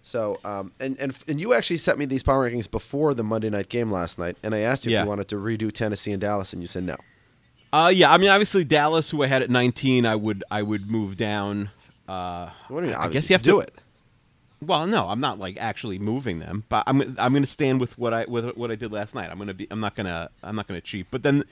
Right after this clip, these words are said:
Speaker 2: I would have to move the Titans
Speaker 1: It's
Speaker 2: above
Speaker 1: not
Speaker 2: them.
Speaker 1: cheating to say my analysis is different after having seen, you know, another
Speaker 2: And the
Speaker 1: game.
Speaker 2: Titans you could argue to move all the way up to nineteen ahead of, you know, the Cowboys, but some of those teams in the middle.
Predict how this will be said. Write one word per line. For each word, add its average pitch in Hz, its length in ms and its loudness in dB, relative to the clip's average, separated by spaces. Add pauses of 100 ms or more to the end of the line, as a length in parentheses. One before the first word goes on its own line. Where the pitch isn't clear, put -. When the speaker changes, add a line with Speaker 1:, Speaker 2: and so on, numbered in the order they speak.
(440)
Speaker 2:
I 123 120 6
would 131 100 6
have 156 180 8
to 165 60 -4
move 147 160 6
the 117 80 4
Titans 131 300 2
Speaker 1:
It's 98 100 0
Speaker 2:
above 104 100 4
Speaker 1:
not 208 120 8
Speaker 2:
them. 214 60 0
Speaker 1:
cheating 131 540 4 (140)
to - 120 -6
say 127 420 2
my 120 200 0
analysis 117 580 -2
is 87 60 -14
different 87 340 -8
after 92 220 -8
having 92 220 -8
seen, 101 380 -8
you 92 60 -10
know, - 120 -12
another 95 200 -4
Speaker 2:
And 151 80 8
the 160 40 8
Speaker 1:
game. - 60 2
Speaker 2:
Titans 214 280 8
you 196 60 0
could 190 120 4
argue 165 260 6
to 143 60 6
move 143 180 4
all 147 140 6
the 143 60 4
way 139 100 6
up 131 100 0
to 127 100 0
nineteen 123 480 0
ahead 107 240 -2
of, 98 280 -6
you - 80 -4
know, 87 100 -4
the 90 80 -6
Cowboys, 92 320 -6
but 98 140 -10
some 104 120 0
of 87 60 -2
those 87 140 -4
teams 95 200 -2
in 82 60 -10
the 78 60 -10
middle. 90 320 -10